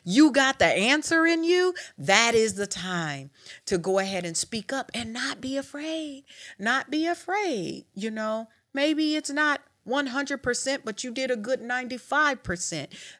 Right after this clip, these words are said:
That's cool. Think about the ninety-five percent that, you know, you answer correctly and don't focus on what you didn't. All right? You know, they have,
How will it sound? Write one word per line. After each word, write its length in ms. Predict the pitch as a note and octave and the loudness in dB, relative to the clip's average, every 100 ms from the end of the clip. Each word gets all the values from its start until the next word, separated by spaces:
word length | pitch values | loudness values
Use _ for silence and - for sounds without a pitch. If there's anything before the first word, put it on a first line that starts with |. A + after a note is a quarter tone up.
| - | 0
That's 240 | C#4 C#4 | 2 2
cool. 500 | - - F#4 C#4 C#3+ - _ | -2 2 4 4 -2 -8 _
Think 240 | - E4+ F4 | -4 -2 0
about 300 | C4+ C4 C4 | 2 2 0
the 80 | |
ninety-five 760 | B3 A#3 B3+ B3+ A#3+ A#3+ B3 B3 | -4 0 -2 -2 -6 -4 -2 -2
percent 600 | A3+ G#3+ - B3 A#3 - | -6 -10 -8 -6 -8 -6
that, 360 | G3 G3+ G3 - - _ | -4 -2 -4 -8 -20 _
you 120 | G#3+ | -8
know, 160 | G#3+ G#3+ | -6 -6
you 240 | G#3 A3+ - | -8 -8 -8
answer 360 | A3 A3+ A3+ | -6 -6 -6
correctly 640 | G3+ G3 F3+ G#3+ G#3+ F#3+ F3+ | -6 -8 -2 -2 -2 -6 -6
and 100 | F3 | -6
don't 240 | G#3 F#3+ | -6 -8
focus 520 | - G#3+ A3 G3 F3 | -4 -2 -2 -4 -4
on 220 | F3 F3 | -4 -6
what 240 | E3+ F#3 B2 | -4 -4 -6
you 460 | D#3+ F3+ G3 F#3+ F3+ - _ D3 | -8 -8 -6 -8 -10 -16 _ -4
didn't. 440 | G3 F#3 C#3 C3 - _ _ _ | -2 -2 -4 -14 -16 _ _ _
All 120 | E3 | -4
right? 320 | F3 A#3 A#3+ - _ _ _ _ _ _ _ - | 2 4 2 -2 _ _ _ _ _ _ _ -8
You 200 | F3+ F#3 | -2 0
know, 240 | F#3+ G3 G3 | 2 0 0
they 140 | F3 | -2
have, 540 | D#3+ F#3 A3 G3 F#3+ | -2 2 4 4 2